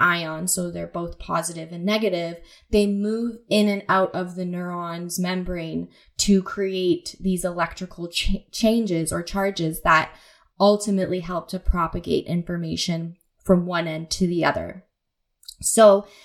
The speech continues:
essentially what's happening is information is encoded and transmitted in neurons through these electrical signals. And it's the rate, uh, the patterns,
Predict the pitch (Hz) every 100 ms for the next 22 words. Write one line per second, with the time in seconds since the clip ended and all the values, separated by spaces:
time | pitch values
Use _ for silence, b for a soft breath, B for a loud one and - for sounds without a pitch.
0 | B 208 - 277 320 311 240 208 - 202
1 | 202 208 185 185 180 185 180 - B B
2 | 226 254 269 233 196 196 208 180 185 185
3 | - - 190 180 175 170 190 185 190 175
4 | 175 175 165 165 165 165 165 156 156 190
5 | - - 170 175 170 165 160 - - 170
6 | 165 170 165 160 175 233 - - B B
7 | B B 208 208 214 214 214 208 208 -
8 | 214 190 175 190 202 269 277 - - -
9 | _ 196 185 175 170 - 190 - 202 208
10 | 202 196 202 196 -